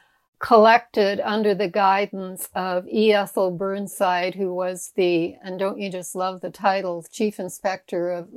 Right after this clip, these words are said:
of Midwives and, and Health Visitors, who rode her bicycle around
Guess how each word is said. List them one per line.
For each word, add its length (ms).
of 200
Midwives 720
and, 340
and 160
Health 320
Visitors, 640
who 240
rode 340
her 140
bicycle 760
around 560